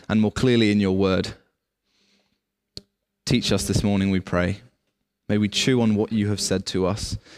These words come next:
be affected by it, be impacted by it, and apply it to our lives.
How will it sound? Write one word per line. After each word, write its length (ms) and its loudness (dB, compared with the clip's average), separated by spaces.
be 100 2
affected 480 -2
by 220 2
it, 100 -4
be 160 0
impacted 480 -2
by 240 0
it, 160 -4
and 80 -2
apply 320 2
it 80 -4
to 120 -4
our 80 0
lives. 520 -2